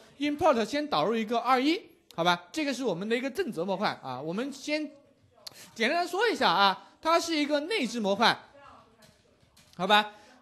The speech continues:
啊，内置模块什么意思呢？就是不需要你再安装了，明白吗？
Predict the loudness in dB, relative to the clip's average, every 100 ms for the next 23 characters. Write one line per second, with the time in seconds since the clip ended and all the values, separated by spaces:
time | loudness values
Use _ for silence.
0 | -16 -14 -8 0 2 2 2 2 2 2
1 | 0 -2 -2 -2 0 0 -4 -20 -8 -6
2 | -6 -10 -6 2 2 2 0 2 2 -2
3 | -2 0 2 0 0 2 6 6 4 -4
4 | _ _ _ _ -12 -2 0 2 0